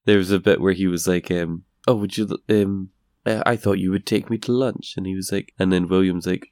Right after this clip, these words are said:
"Oh, w-, would you not rather you take me to lunch?" And he was like, "No, I always take you to lunch. You can take me th-, to lunch today, darling." And it was just very wholesome.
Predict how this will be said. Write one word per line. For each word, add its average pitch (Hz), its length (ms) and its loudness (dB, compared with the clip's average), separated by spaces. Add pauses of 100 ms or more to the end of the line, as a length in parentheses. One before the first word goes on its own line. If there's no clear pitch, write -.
(140)
"Oh, 117 160 4
w-, - 160 -4 (240)
would 101 160 -6
you 113 80 0
not 110 180 2
rather 98 440 2 (200)
you 101 220 0
take 98 260 0
me 95 140 0
to 107 140 -2
lunch?" 120 360 -2
And - 60 -4
he 101 40 -2
was 95 100 -6
like, - 100 -4
"No, 127 160 6
I 127 120 4
always 82 280 0
take - 200 -8
you 82 100 -8
to - 140 -10
lunch. 85 300 -2 (240)
You 120 180 4
can 104 160 -2
take 92 280 -4
me 85 120 -2
th-, 78 220 -10
to - 120 -4
lunch 82 340 -2
today, 82 300 -4
darling." 82 440 -2 (500)
And - 80 0
it 90 60 4
was 104 160 -6
just 113 160 -12
very 98 240 0
wholesome. 90 540 -8